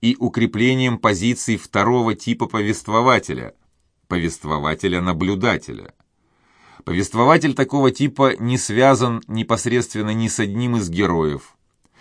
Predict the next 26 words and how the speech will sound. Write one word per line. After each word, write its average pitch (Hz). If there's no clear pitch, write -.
Внутренний 127
мир 131
персонажей 120
он 117
изображает 110
от 101
своего 98
имени, 82
но 95
при 104
этом 151
он 143
предельно 127
ограничивает 113
себя, 95
описывая 110
только 104
то, 135
что -
может 101
видеть 117
любой 110
присутствующий 98
на 87
месте 92
действия 92